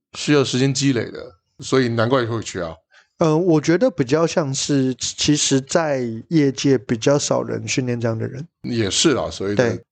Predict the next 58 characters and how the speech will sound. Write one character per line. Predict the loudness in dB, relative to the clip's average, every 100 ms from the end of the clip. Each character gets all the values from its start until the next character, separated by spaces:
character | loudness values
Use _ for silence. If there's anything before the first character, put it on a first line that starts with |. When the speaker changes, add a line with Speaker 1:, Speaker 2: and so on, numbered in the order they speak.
| -10
Speaker 1:
有 | -6 -2
这 | 2
样， | 2 2
这 | 2
一 |
方 | 2 2
面 | 2
人 | 0
才 | 0 -2
的 | -2
培 | -4
训 | -2 -2 -4
也 | -12 -14
不 | -12
是 | -10 -10
很 | -12 -12
多。 | -10 -10 -12 _
Speaker 2:
对， | 2 2
对， | 2 2
对， | 2 0
对， | -2 0
所 | 2 2
以 | 2
这 | 0 0
一 |
块 | 0 0
叫 | 2 2 2
整 | 2 0 0
体 | -2 -4
的 | -4
企 | -4 -2
划。 | 0 -2 -4 -16 -10 -2
包 | 0
含 | 0
是 | 2
我 | 2 4
最 | 2
近 | 2 2
有 | 4 4
一 |
些 | 2
客 | 2 2
户 | 4
在 | 4
问 | 4 0 -2
我 | -12
说 | -10 -4 -4 0
，“那， | 0 2
那 | 2
我 | 4 2
今 | 0 2 4
天 | 4
想 | 2
要 |
做 | 2 0
自 | 2 -2
媒 | -2 -6
体， | -10 -14